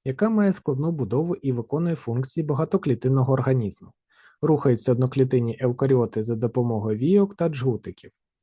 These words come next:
а також за допомогою псевдоподій.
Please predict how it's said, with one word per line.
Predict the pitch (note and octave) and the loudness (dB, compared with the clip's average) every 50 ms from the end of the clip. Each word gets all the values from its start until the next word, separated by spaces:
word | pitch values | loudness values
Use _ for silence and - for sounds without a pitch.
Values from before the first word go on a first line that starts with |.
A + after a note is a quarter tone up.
| _ _ _ _ _ _ - | _ _ _ _ _ _ -8
а | - A2+ | -6 -4
також | G#2+ - C3+ - G#3 A#3 A3+ | -2 -2 -2 0 0 0 2
за | G#3 F#3+ D#3+ | 2 2 2
допомогою | C#3 C3 - - A2+ A#2+ C#3+ D#3+ D#3 - E3 D3 | 2 0 0 0 0 0 0 0 0 0 -2 -2
псевдоподій. | C#3 - - C#3 B2+ C3 C3 C3 C3 - A2+ G2 F2+ E2+ - - _ | -4 -4 -4 -4 -2 0 -2 -2 -4 -4 -6 -6 -6 -8 -10 -16 _